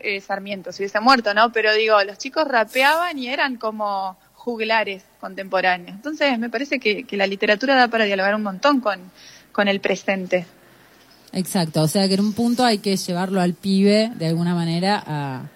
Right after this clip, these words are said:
Speaker 2: a producir,
Speaker 1: Sí, y, y
Speaker 2: a hacer
Speaker 1: probando
Speaker 2: literatura.
Speaker 1: todo lo que uno sepa, lo que, lo que te convoque, porque
Speaker 2: Ujú.
Speaker 1: también es cierto que los docentes, si, si no salimos de la modorra y nos movemos, es como te fulmina la docencia, ¿no? Y te desgasta con todo lo que tiene de,
Speaker 2: Totalmente.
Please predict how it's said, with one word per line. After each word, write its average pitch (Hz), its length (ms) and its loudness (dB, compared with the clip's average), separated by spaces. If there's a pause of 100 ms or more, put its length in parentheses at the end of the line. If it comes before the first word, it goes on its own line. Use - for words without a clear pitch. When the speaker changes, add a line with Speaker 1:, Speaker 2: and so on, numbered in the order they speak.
(960)
Speaker 2:
a 170 80 -4
producir, 190 680 2
Speaker 1:
Sí, - 80 -12
y, 214 140 6
y 233 160 6
Speaker 2:
a 240 40 6
hacer - 120 6
Speaker 1:
probando 294 360 8
Speaker 2:
literatura. 190 120 2
Speaker 1:
todo - 220 4
lo - 120 0
que 208 80 -8
uno 214 160 -2
sepa, 226 560 4
lo 196 180 -2
que, 196 200 -6 (140)
lo 202 160 -2
que 196 100 -8
te 190 120 -8
convoque, 220 520 0
porque 202 220 -8
Speaker 2:
Ujú. 214 60 -4
Speaker 1:
también 240 220 -4
es 269 80 -6
cierto 262 220 -4
que 220 80 -4
los 208 100 -6
docentes, 233 640 0 (200)
si, 190 400 -12 (260)
si 185 140 -8
no 214 160 2
salimos 226 360 2
de 208 100 0
la 202 100 2
modorra 214 560 4
y 196 40 -6
nos 196 120 -14
movemos, 226 500 4
es 208 160 -10
como 190 420 -4 (720)
te 196 120 -8
fulmina 214 520 2
la 180 140 4
docencia, 175 640 -6
¿no? 185 140 0
Y 208 60 -2
te 202 120 2
desgasta 196 360 0
con 185 180 -2
todo 202 200 2
lo 190 120 4
que 170 140 -6
tiene 196 240 -2
de, 175 200 0
Speaker 2:
Totalmente. 165 460 -8